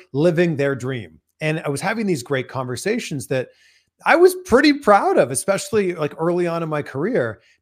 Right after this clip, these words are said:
But it just bothered me so much that with the traditional broadcast model, if you weren't tuned into Channel seven at exactly seven fourteen that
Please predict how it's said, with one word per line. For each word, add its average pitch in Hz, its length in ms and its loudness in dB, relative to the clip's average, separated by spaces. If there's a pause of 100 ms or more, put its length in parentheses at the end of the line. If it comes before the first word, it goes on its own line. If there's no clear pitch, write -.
(120)
But 151 240 -2
it 156 120 -4
just 185 260 -4 (140)
bothered 170 420 -2
me 170 100 0
so 147 220 -4
much 135 320 -4
that 123 160 -6
with 120 140 -8
the 123 80 -8
traditional 135 760 -6
broadcast 117 680 -6
model, 123 480 -6 (320)
if 143 180 -10
you 185 140 0
weren't 190 360 -2
tuned 180 360 0
into 160 600 2 (340)
Channel 196 400 2
seven 135 500 -2 (260)
at 139 120 -2
exactly 156 800 0 (260)
seven 208 640 2
fourteen 226 960 -2
that 160 260 -6